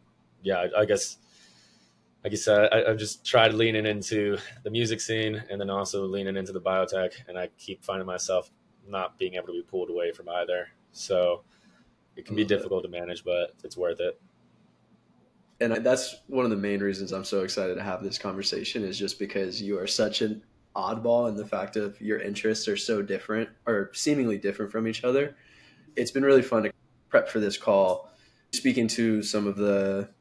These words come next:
Speaker 2: events that you're now hosting in New York City, Hush N Y C is what your venture is called right now,
Speaker 1: Yeah,
Speaker 2: right?
Speaker 1: we got the neon sign right there. <laughs>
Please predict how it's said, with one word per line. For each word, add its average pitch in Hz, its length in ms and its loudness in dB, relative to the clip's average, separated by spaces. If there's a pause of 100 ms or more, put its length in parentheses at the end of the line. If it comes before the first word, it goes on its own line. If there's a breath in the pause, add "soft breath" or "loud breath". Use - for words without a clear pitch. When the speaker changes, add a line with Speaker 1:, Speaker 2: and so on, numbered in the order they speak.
(580)
Speaker 2:
events 104 300 0
that 98 80 2
you're 101 140 4
now 101 180 0
hosting 101 360 -2
in 95 100 -4
New 95 80 -4
York 95 200 -2
City, 101 440 0 (280)
Hush - 440 0
N 101 120 -2
Y 92 140 -4
C 101 240 0
is 98 120 -4
what 92 260 -4 (260)
your 95 460 -4 (960)
venture 101 500 -4
is 90 100 -6
called 98 240 2
right 101 180 2
now, 98 260 -2
Speaker 1:
Yeah, 101 160 4
Speaker 2:
right? 101 100 4
Speaker 1:
we 107 80 2
got 110 260 4
the 107 80 -6
neon 107 380 0
sign 101 380 0
right 101 280 0
there. 104 480 6
<laughs> - 80 -6